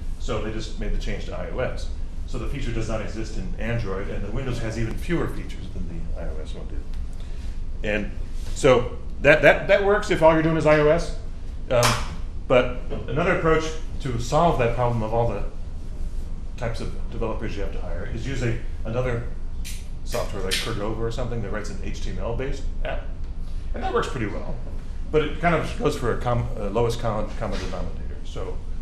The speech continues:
um, you get this app that doesn't do all the functionality of an iPhone that we're expecting from the eight hundred dollar device and doesn't do all the functionality of the, the Galaxy S seven or something. So,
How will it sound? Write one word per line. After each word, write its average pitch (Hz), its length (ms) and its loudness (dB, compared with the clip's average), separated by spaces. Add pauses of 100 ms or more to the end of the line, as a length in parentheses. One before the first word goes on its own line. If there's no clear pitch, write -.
(300)
um, 95 120 -4
you - 60 -2
get 113 160 -2
this - 220 -2 (400)
app 107 260 2
that 98 140 -2 (240)
doesn't 127 160 0
do 123 160 0
all 143 260 8
the 135 80 4
functionality 110 960 0
of 101 140 -2
an 95 80 -2
iPhone 90 480 -2
that 90 100 -4 (100)
we're 104 100 -4
expecting 107 420 -2
from 95 140 -2
the - 680 -2
eight 101 40 0
hundred 98 200 -2
dollar 95 180 -2
device 90 400 -4
and - 100 -2 (280)
doesn't 117 160 -2
do 107 120 -2
all 107 140 0
the - 120 -2
functionality 92 520 -2
of 90 100 -2
the, 90 120 -2 (520)
the 110 80 -4
Galaxy 92 500 0
S 85 120 -4
seven 90 360 -2
or - 60 -2
something. - 320 -4
So, - 260 -4